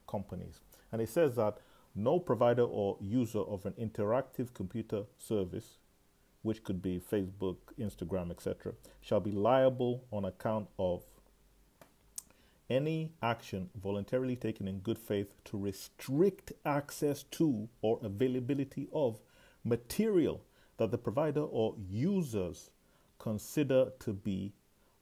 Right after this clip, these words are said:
obscene, lewd, lascivious, filthy, excessively violent, harassing, or otherwise objectionable, whether or such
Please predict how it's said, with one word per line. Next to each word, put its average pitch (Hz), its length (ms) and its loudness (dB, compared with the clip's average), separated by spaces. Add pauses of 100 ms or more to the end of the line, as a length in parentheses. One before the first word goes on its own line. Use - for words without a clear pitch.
obscene, 120 720 -4
lewd, 117 300 0
lascivious, 110 500 -2
filthy, 110 400 -2
excessively 120 560 -4
violent, 107 480 0
harassing, 101 480 -4 (220)
or 175 380 2 (760)
otherwise 127 1040 6
objectionable, 104 1080 0 (840)
whether 131 260 6
or 107 80 4
such - 600 -2